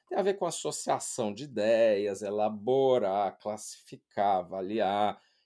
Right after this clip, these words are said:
entre outras coisas, que tem uma parte instintiva disso. Isso não é só a cabeça. Aliás, em Gurdjieff, a gente fala de porções dentro dos centros de inteligência. Ele fala, por exemplo, no centro mental tem uma porção mais motora,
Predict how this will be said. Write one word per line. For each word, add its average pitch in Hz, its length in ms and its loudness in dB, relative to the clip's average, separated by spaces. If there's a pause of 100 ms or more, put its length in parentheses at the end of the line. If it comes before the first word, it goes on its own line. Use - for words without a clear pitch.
entre 175 400 -2
outras 175 380 -4
coisas, 175 640 -4
que 226 120 -14
tem 240 280 2
uma 202 200 2
parte 131 340 0
instintiva 92 800 -10
disso. 71 280 -16
Isso - 180 -12
não 143 100 -4
é 143 80 -2
só 131 220 0
a 113 80 2
cabeça. - 560 -8 (600)
Aliás, 139 400 2
em 143 180 -2
Gurdjieff, 131 680 0
a 98 80 -6
gente 113 280 -8
fala 139 320 0
de 120 100 -10
porções 156 1120 -8
dentro 127 540 -4
dos 113 220 -12
centros 101 380 -8
de 104 80 -12
inteligência. 90 800 -12
Ele 90 180 -10
fala, 104 300 0
por 120 140 -6
exemplo, 90 240 -6
no 95 80 -12
centro 202 460 -4
mental 196 520 2
tem 185 140 -4
uma 165 160 -4
porção 151 480 -6
mais 139 220 -6
motora, 107 880 -2